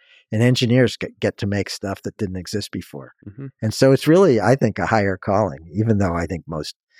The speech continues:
Speaker 1: you know, the public out there thinks science is top and engineering is somehow secondary, but I think it's the other way around.
Speaker 2: And at the cutting edge, I think when you, when you talk about robotics, there is a possibility to do art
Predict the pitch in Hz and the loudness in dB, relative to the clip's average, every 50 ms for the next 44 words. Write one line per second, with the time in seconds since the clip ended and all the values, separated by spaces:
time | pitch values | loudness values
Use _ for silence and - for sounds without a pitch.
0 | _ _ _ _ - 98 85 78 73 71 87 - - 131 113 107 104 - - 92 | _ _ _ _ -4 -2 0 0 -2 -4 -4 -2 -2 0 0 0 0 0 0 0
1 | 82 - - 76 71 73 - - 85 76 - - - 85 85 85 80 85 - - | -2 -2 -2 -4 -6 -4 -4 -4 -4 -4 -2 -2 -2 0 0 -2 -2 -4 -6 -8
2 | 69 - - - 87 82 80 80 - _ _ _ _ _ _ _ _ _ _ _ | -12 -10 -6 -4 -4 -2 -4 -4 -8 _ _ _ _ _ _ _ _ _ _ _
3 | - 80 87 95 90 85 - 87 78 85 90 90 87 82 78 73 - - 78 69 | -4 -2 0 0 0 0 -2 -2 -2 0 0 0 -2 -2 -4 -4 -4 -4 -4 -4
4 | 78 69 - - - 80 - - 67 60 53 57 - - 76 80 - - - - | -2 -4 -4 -2 -4 -4 -4 -6 -8 -8 -8 -8 -8 -8 -8 -8 -6 -8 -8 -8
5 | - - - - 69 - 62 65 64 - - - - - 78 76 69 _ _ _ | -10 -10 -8 -8 -8 -6 -6 -8 -8 -10 -10 -10 -12 -12 -14 -16 -20 _ _ _
6 | _ _ _ _ _ _ _ _ _ _ - 110 107 104 95 - - - 117 117 | _ _ _ _ _ _ _ _ _ _ -2 0 0 0 0 -2 -2 0 0 2
7 | 113 107 101 98 95 92 90 87 82 78 - - - 95 87 90 90 87 87 82 | 2 2 2 4 4 2 2 0 -2 -6 -10 -8 -6 -4 -2 0 0 0 -2 -4
8 | - _ _ - 95 90 90 90 - - 95 92 87 - 104 95 98 98 92 90 | -8 _ _ -8 -6 -4 -4 -4 -6 -6 -6 -4 -2 0 0 0 2 2 2 2
9 | 87 90 85 98 101 101 98 92 90 85 - - - - - _ _ _ _ _ | 2 0 2 4 4 4 4 2 0 -4 -6 -12 -18 -20 -20 _ _ _ _ _
10 | _ _ _ _ _ _ _ _ _ _ _ _ _ _ _ _ _ _ _ _ | _ _ _ _ _ _ _ _ _ _ _ _ _ _ _ _ _ _ _ _
11 | - 104 98 98 95 95 95 92 92 92 92 90 90 87 82 80 - - - - | -12 -4 0 2 4 4 4 4 4 2 2 2 0 -2 -4 -8 -12 -12 -12 -12
12 | - - - - _ _ _ _ _ _ - - 104 101 95 - 92 87 98 98 | -14 -14 -16 -20 _ _ _ _ _ _ -2 0 0 0 0 -2 -2 0 2 4
13 | 95 92 90 87 87 85 76 - - 78 78 90 90 87 87 85 80 - _ - | 4 4 2 2 0 -2 -6 -10 -10 -4 0 0 2 2 2 0 -2 -4 _ 0
14 | 95 95 92 92 90 - | 2 4 4 4 2 0